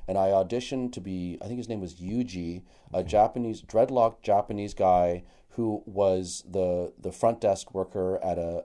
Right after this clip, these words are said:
Speaker 1: at a biolab.
Speaker 2: Okay.
Speaker 1: Right? And, um, I auditioned it, a video
Speaker 2: Wow.
Speaker 1: audition while I was on the
Speaker 2: Yeah.
Speaker 1: road, and I got the part.
Speaker 2: Wow.
Speaker 1: And it was like, the, I can't remember, I think the D O P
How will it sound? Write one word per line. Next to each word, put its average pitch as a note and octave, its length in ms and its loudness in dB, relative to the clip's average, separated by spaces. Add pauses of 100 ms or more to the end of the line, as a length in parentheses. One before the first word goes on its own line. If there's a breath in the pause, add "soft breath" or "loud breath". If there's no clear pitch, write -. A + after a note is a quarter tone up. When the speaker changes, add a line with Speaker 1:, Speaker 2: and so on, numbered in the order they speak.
Speaker 1:
at E2+ 120 -6
a E2 100 -6
biolab. D#2+ 680 -4 (260)
Speaker 2:
Okay. - 240 -10
Speaker 1:
Right? F#2+ 240 0 (460 soft breath)
And, A2 500 0 (160)
um, F#2 360 2
I F#2+ 100 0
auditioned G2 640 -2
it, E2+ 240 -6 (120)
a F#2 60 -8
video F2 260 0
Speaker 2:
Wow. G2 80 6
Speaker 1:
audition F2+ 440 -4
while F2 100 -2
I - 20 0
was F2+ 100 -4
on F#2+ 60 -6
the F2 60 -2
Speaker 2:
Yeah. F2 60 0
Speaker 1:
road, E2+ 160 -8
and F#2+ 120 -8
I F2 120 -8 (120)
got F2+ 360 -2
the F2 60 -14
part. C#2 400 -10 (360 soft breath)
Speaker 2:
Wow. D#2 180 -8
Speaker 1:
And A2+ 160 0
it G#2+ 80 0
was G#2 220 -6
like, F#2+ 320 0 (140)
the, F#2+ 260 -2
I G#3 80 -4
can't - 220 -12
remember, E3+ 340 0
I A2+ 60 -2
think B2+ 180 -10
the G#2 80 -6
D G#2+ 220 -4
O B2+ 80 2
P A#2 580 -8